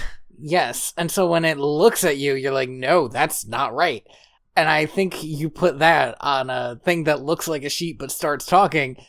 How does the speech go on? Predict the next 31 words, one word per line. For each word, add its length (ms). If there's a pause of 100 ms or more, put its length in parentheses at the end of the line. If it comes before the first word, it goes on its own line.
and 140
you're 120
like, 260 (100)
"Oh, 960 (440)
oh, 680 (200)
oh, 140
it's 140
gonna 180
kill 380
me. 340 (800)
Oh, 160
I 220
get 300
it. 220 (640)
No, 200
I 140
put 200
it 160
together. 640 (1200)
I'm 340 (140)
dead 340
now." 460 (300)
Uh, 320
which 220
is, 100
I 120
think, 220
the 80
problem 340
with 220
Ma. 320